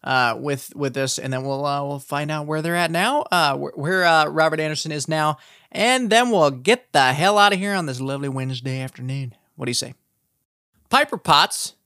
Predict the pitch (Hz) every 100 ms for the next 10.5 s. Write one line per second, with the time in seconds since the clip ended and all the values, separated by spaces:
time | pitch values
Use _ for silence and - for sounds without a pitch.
0 | _ _ 139 170 202 196 196 - 185 175
1 | - 156 135 - 254 143 - 127 170 -
2 | - _ _ _ _ - 170 165 175 -
3 | 175 226 269 - 240 - 226 240 - 175
4 | 196 202 202 196 - 202 196 190 185 180
5 | _ _ - 170 226 180 180 - - _
6 | _ _ _ - 160 196 190 180 180 175
7 | 160 151 156 151 - 151 139 - - _
8 | _ _ _ _ - - 160 170 202 -
9 | 196 - 196 180 - 170 143 - 156 139
10 | - 120 - -